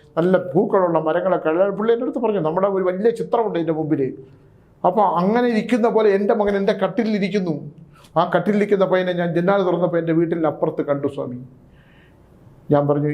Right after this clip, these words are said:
"ഇത് നിങ്ങൾ, നിങ്ങളുടെ, നിങ്ങൾ വലിയൊരു അത്ഭുതമാണ് എനിക്ക്. എനിക്കിതിന് പരിഹാരങ്ങളില്ല.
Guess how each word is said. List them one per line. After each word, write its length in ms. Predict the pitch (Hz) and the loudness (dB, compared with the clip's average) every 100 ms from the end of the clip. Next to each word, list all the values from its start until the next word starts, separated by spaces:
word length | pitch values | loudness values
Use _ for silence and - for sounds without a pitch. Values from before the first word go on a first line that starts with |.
| 151 | 0
"ഇത് 100 | 143 147 | 2 0
നിങ്ങൾ, 200 | 147 151 135 - - - 120 | 0 2 0 -4 -12 -14 -4
നിങ്ങളുടെ, 300 | 147 160 160 160 160 - | 0 2 2 0 -4 -4
നിങ്ങൾ 160 | 151 175 175 | 0 2 2
വലിയൊരു 240 | 175 190 170 | 2 2 2
അത്ഭുതമാണ് 500 | 160 202 208 170 151 | 2 2 2 0 0
എനിക്ക്. 260 | 156 139 143 147 - - - - - - | 0 -2 -4 -6 -14 -20 -20 -20 -14 0
എനിക്കിതിന് 320 | 180 196 190 185 | 2 4 2 2
പരിഹാരങ്ങളില്ല. 720 | 175 170 202 196 175 156 139 | 0 2 0 0 -2 -2 0